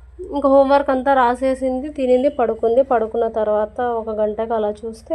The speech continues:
ఇంకా ఫుల్ ఫీవర్, మధ్యలో టూ టైమ్స్ వామిటింగ్ కూడా చేసుకుంది. ఆ రోజు నైట్ అంతా అసలు నిద్ర లేదు. తెల్లవారుజామున మూడు గంటలకి అలా పడుకున్నాను అంతే. మళ్ళీ ఆరుకు లేసాను, ఒక మూడు గంటలు పడుకున్నాను అంతే.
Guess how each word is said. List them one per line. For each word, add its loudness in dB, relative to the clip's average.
ఇంకా 0
ఫుల్ -6
ఫీవర్, -2
మధ్యలో 0
టూ -2
టైమ్స్ 0
వామిటింగ్ 0
కూడా 0
చేసుకుంది. -4
ఆ 2
రోజు 6
నైట్ 4
అంతా 0
అసలు 0
నిద్ర 0
లేదు. -2
తెల్లవారుజామున 2
మూడు 0
గంటలకి -2
అలా 0
పడుకున్నాను 0
అంతే. -4
మళ్ళీ 0
ఆరుకు 0
లేసాను, -4
ఒక -4
మూడు 6
గంటలు 4
పడుకున్నాను 2
అంతే. -4